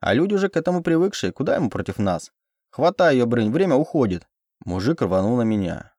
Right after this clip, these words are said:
Взвизгнув, я отскочила и бросила в него пустой казанок, стоявший на лавке.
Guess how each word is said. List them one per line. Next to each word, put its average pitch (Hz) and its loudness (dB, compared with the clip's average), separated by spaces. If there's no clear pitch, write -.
Взвизгнув, 113 -2
я 98 2
отскочила 107 -4
и 110 0
бросила 107 -2
в 90 -6
него 98 0
пустой 117 -4
казанок, 120 -2
стоявший 104 -4
на 110 0
лавке. - -4